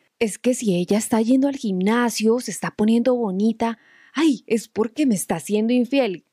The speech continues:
Nada de eso. Uno lo que está haciendo es trabajando en su amor propio, con su amor propio para tener una autoestima sólida, y eso no, no le conviene solamente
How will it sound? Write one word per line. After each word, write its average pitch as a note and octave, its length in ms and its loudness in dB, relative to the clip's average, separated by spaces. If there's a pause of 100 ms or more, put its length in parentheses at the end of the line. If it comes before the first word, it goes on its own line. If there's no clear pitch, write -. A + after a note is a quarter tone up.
(120)
Nada G3 360 2
de C4+ 180 2
eso. A#3 260 -2
Uno F3+ 220 0
lo D#4 100 -2
que - 120 -8
está A3+ 180 -4
haciendo A#3+ 600 0 (240)
es A3 220 -2
trabajando A3+ 720 -2
en F4 80 0
su C4 140 -2
amor F#3+ 300 -2
propio, A#3+ 440 -2
con F#3+ 200 -2
su F3 180 -2
amor A3 440 0
propio G#3+ 440 0
para F#3 240 -2
tener E3+ 360 -2 (420)
una B3 260 4
autoestima G3+ 680 -2
sólida, G3 640 0
y F#3+ 100 0
eso A#3 180 0
no, B3 380 0
no B3 220 2
le C4 160 0
conviene G3+ 560 0
solamente A#3 840 -2